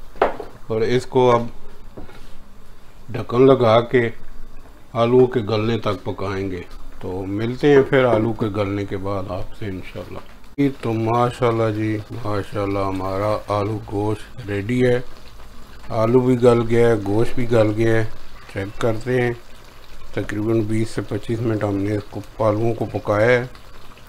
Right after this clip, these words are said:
ये देखें माशाल्लाह, अच्छी तरह गल गए आलू। ये देख, आलू भी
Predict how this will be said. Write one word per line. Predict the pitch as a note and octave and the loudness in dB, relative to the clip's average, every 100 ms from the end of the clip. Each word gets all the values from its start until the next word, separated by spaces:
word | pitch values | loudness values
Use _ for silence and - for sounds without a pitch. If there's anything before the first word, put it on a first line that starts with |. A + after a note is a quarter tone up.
| - - - - - | -16 -12 -12 -10 -8
ये | G#2 | -6
देखें | G#2 G#2 - | -4 -2 0
माशाल्लाह, | A2+ G#2 G2 - A2 G2+ G2 - - - - - - - - - - - | 0 2 0 0 0 2 0 -4 -2 0 0 -2 -6 -2 0 0 -2 -4
अच्छी | A2 G2 A#2 | -4 -2 -2
तरह | B2 A2+ G#2 | 0 2 2
गल | G#2 G2+ | 0 0
गए | A2+ A2+ | 0 2
आलू। | G#2 G2+ G#2 G2+ - - - - - - - | 2 0 -2 -6 -10 -10 -8 -10 -10 -16 -8
ये | G#2 G2+ | -4 -2
देख, | G2 - - - - - - - - - - - - | -4 -8 -6 -4 -6 -6 -6 -4 -2 -2 -4 -4 -2
आलू | A#2 A#2 | 2 4
भी | A#2+ | 4